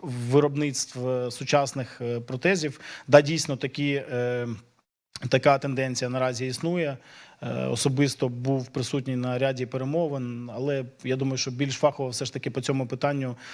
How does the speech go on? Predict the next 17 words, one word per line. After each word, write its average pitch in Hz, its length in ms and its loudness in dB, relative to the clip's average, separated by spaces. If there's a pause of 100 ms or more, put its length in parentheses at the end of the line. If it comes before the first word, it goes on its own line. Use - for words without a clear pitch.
(340)
е, 120 560 -2
нададуть 131 560 0
відповідь, 127 480 -4
е, 120 380 -2
безпосередньо 131 680 -2
спеціалісти. 160 760 0
Але 147 160 0
в 143 40 -6
цілому 170 360 0
хочу 143 240 -4
сказати, 160 420 0
що 127 280 -4 (380)
якщо 131 240 4
порівняти, 147 640 -2 (120)
е, 131 240 0
проблеми 143 640 2
для 131 180 -4